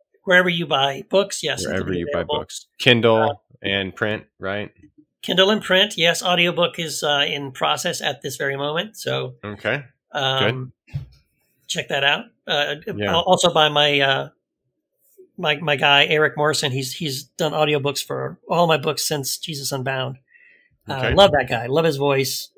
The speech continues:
Speaker 1: Uh, he's really good. So, uh,
Speaker 2: Right.
Speaker 1: yeah, I guess final thoughts. I don't know. Um, I, I just, I'm so excited for this book, man. I, I, there's so many things I packed into this book. There's not even, uh, I can't even talk about all of them on, on a podcast.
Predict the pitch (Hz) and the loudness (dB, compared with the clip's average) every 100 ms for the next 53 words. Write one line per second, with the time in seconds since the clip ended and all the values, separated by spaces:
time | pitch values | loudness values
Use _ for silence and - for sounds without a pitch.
0 | 453 147 127 131 127 131 127 127 120 - | -14 -8 -6 -6 -6 -4 -4 -4 -6 -10
1 | _ _ _ _ _ - 202 202 196 202 | _ _ _ _ _ 4 8 8 10 8
2 | 190 196 277 196 190 - 202 208 190 190 | 8 8 8 8 6 4 4 6 6 8
3 | 185 180 214 226 214 160 123 - 294 285 | 8 6 4 6 6 4 2 0 2 4
4 | 214 196 - - _ 208 226 254 - 220 | 4 2 2 -8 _ 4 6 4 2 2
5 | 202 - 277 247 - 214 202 180 - 160 | 2 4 6 6 6 6 6 0 -2 -2
6 | 139 139 135 135 - _ 180 165 - 175 | -2 -4 -6 -6 -12 _ 0 2 2 0
7 | - _ _ _ _ 196 190 - 226 240 | -2 _ _ _ _ 4 4 6 8 10
8 | 240 233 214 190 202 190 180 160 - - | 8 6 4 4 2 2 0 0 0 4
9 | 185 160 180 170 156 - 170 156 180 160 | 4 4 0 0 0 0 0 0 -2 -2
10 | 147 185 180 160 151 - _ - 214 - | 2 2 2 -2 -6 -14 _ -10 -10 -8
11 | 180 - 202 185 170 139 170 156 156 143 | -8 -2 -2 0 -4 0 0 0 -4 -2
12 | 135 135 139 135 139 139 131 135 131 - | -2 -2 -2 -4 -4 -4 -4 -6 -6 -10
13 | - | -14